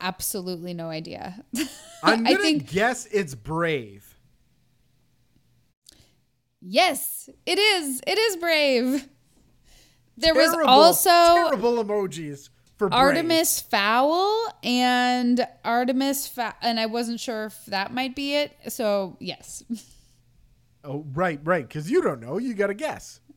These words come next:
Speaker 1: I gotta guess. Okay.
Speaker 2: Yeah.
Speaker 1: Um, the next one is a mermaid emoji with red hair.
Speaker 2: Oh, what could this be? This is so Disney. This is the Little Mermaid all over it.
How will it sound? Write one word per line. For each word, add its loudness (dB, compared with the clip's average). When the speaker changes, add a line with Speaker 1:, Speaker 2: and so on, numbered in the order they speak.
Speaker 1:
I -10
gotta -6
guess. -12
Okay. 2
Speaker 2:
Yeah. 4
Speaker 1:
Um, -2
the -2
next -2
one -2
is -2
a -2
mermaid -2
emoji -2
with -4
red -2
hair. -6
Speaker 2:
Oh, -2
what -4
could -8
this -6
be? -10
This -6
is -6
so -4
Disney. -6
This -8
is -18
the -2
Little 0
Mermaid -4
all -2
over -8
it. -20